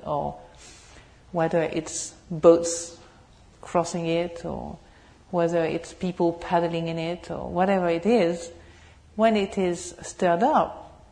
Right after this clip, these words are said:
uh, whatever is at the bottom, or just, just the, the amount of waves it creates, it's very difficult to see very deeply. You can't actually go and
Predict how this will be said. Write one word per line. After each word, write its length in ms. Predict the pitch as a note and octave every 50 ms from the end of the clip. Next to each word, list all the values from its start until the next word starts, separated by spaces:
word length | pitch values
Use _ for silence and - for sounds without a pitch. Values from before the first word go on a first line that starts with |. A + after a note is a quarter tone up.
| - - - - - - - - - - - - - - - - - - - - - - - -
uh, 140 | G3 F#3
whatever 540 | - G#3 G3 G#3+ A3+ B3 B3 A#3 A3 G#3 F#3
is 340 | F3 - G3 F#3 F3+ E3+ F3+
at 160 | F3+ F3 E3
the 40 | E3
bottom, 560 | D#3+ E3+ G#3+ C4+ - - - D3+ D#3+ G#3 G#3+ - - - - - - - - - - - - - _ - - -
or 160 | - F3 E3+ E3+
just, 420 | - F#3+ F3 E3+ - - - - - F3+ F3+
just 400 | - G3 F#3+ - - - - -
the, 220 | F#3 F3 F3 E3+
the 160 | E3+ E3 E3
amount 340 | E3 E3+ E3+ F3 F#3 F#3+ G3
of 180 | F#3+ E3+ D#3+ D#3+
waves 360 | E3+ E3+ F#3 F#3+ F#3 F3 -
it 120 | F3+ -
creates, 680 | - - E3+ D#3+ D#3 E3 G#3+ A3 - - - - - - - - - - - - - - - _ _ _ _ _ _
it's 180 | - G#3 - -
very 200 | - D4+ E4 B3
difficult 420 | G#3 A3 - A3 G#3+ - G3 F#3+ -
to 80 | G3
see 500 | - - - E4 D4+ G#3+ D#3+ - F3+ E3+
very 260 | E3+ F3 F#3 F3+ F#3
deeply. 500 | F3+ F3 G3 C4 D4 - - - - - - - - - - -
You 100 | F#3 F3+
can't 320 | - - G#3 G3 F#3+ -
actually 580 | F3+ E3+ - - - F3+ E3+ D#3+ D3+ D3+ E3 E3+
go 280 | F3 F#3 F3+ E3+ E3 E3
and 280 | D#3 D#3 D3+ D3+ D#3